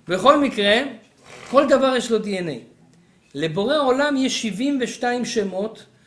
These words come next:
שעם השבעים ושתיים שמות האלה הוא מנהיג את כל העולם. השבעים ושתיים שמות האלה יוצאים מפרשת בשלח, בתחילת הפרשה, כשעם ישראל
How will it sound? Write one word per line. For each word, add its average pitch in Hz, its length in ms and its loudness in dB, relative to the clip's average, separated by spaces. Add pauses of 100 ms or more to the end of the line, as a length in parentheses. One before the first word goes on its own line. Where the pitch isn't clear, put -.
(180)
שעם 185 260 -8
השבעים 202 420 -4
ושתיים 247 340 -4
שמות 240 380 -2
האלה 254 220 0
הוא 226 100 0
מנהיג 226 260 -4
את 226 100 -2
כל 214 240 0
העולם. 165 320 -2 (440)
השבעים 196 360 -6
ושתיים 247 300 -2
שמות 233 340 -2
האלה 240 160 0
יוצאים 220 320 -2
מפרשת 208 500 -4
בשלח, 180 640 -4
בתחילת 180 420 -8
הפרשה, 190 520 -6
כשעם 147 760 -8
ישראל 180 500 -4